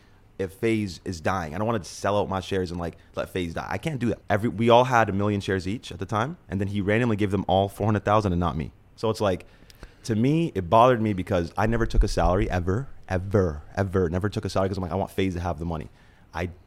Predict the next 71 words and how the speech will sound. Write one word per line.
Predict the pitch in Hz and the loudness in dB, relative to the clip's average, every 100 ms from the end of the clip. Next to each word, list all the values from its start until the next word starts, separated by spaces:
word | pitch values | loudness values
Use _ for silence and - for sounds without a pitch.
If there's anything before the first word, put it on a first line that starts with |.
| - - - - | -20 -20 -12 -4
I, | 90 90 | -4 -2
uh, | 82 78 - | -6 -8 -8
lent | 113 - | -8 -4
FaZe | 117 107 - | -2 -4 -2
three | 117 | -4
hundred | 107 | 0
thousand | 110 107 | 0 0
dollars | 104 95 | -2 -4
to | 82 | -4
buy | 92 | -2
our | 95 | -2
Counter-Strike | 107 101 104 110 110 | -4 -6 -4 -6 -6
team | 120 147 156 | -10 -10 -12
at | 98 | -12
the | |
time, | - 104 120 - - | -6 -4 -6 -12 -14
and | 98 | -4
obviously | 104 101 95 | -2 0 0
I | |
wasn't, | 95 95 | 0 -2
like, | 82 - | -6 -6
I | 95 | -8
didn't | 95 | -6
have, | 85 | -8
like, | 82 | -8
fucking | 90 87 | -8 -8
ten | - 90 | -6 -6
million | 87 85 | -4 -6
or | |
twenty | 80 87 | -6 -8
million | 85 | -8
or | |
something | 82 80 | -8 -8
like | |
that. | 78 | -6
It | |
was, | 82 | -6
like, | 80 | -8
it | - - - - | -10 -20 -20 -14
was | |
a | 95 | -4
decent | 120 120 | -4 0
amount | 110 98 | 0 0
for | 87 | -2
me. | 98 | -6
It | |
was | 98 | -2
probably | 98 - | -2 -2
a | 92 | -4
little | 98 | -4
bit | 90 | -2
over | 92 | -4
ten | 117 | -6
percent | 98 101 | -8 -8
of | 87 | -6
what | 87 | -6
I | |
had. | 87 82 - | -6 -8 -8
So | 90 82 - - - - - - | -10 -10 -12 -20 -20 -20 -20 -6
gave | 101 107 | -2 2
that | 107 | 2
to | 101 | 0
the | 90 | -4
Counter-Strike | 98 87 87 85 | -4 -4 -6 -6
team, | 98 | -6
and | 95 | -6
then | 90 | -6
they | |
kinda | 110 107 | -6 -6
just, | 101 | -6
like, | 82 | -8